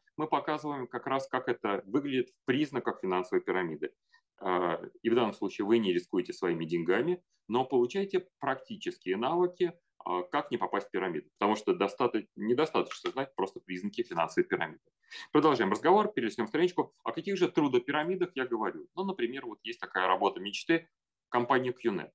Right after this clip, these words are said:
А об этой компании вы узнаёте только тогда, когда приходите на собеседование.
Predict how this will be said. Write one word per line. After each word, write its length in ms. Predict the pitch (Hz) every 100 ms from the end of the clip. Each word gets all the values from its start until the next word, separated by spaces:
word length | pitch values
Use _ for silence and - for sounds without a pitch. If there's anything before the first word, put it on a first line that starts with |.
| _ _ - _ _
А 280 | 98 98 101
об 120 | 110
этой 180 | 156 -
компании 460 | 147 143 185 185 139
вы 100 | 120
узнаёте 280 | 127 120 -
только 240 | 127 -
тогда, 300 | 127 127 156
когда 240 | 175 117 117
приходите 440 | - - 127 127
на 100 | 107
собеседование. 800 | 95 90 87 - 80 78 76 -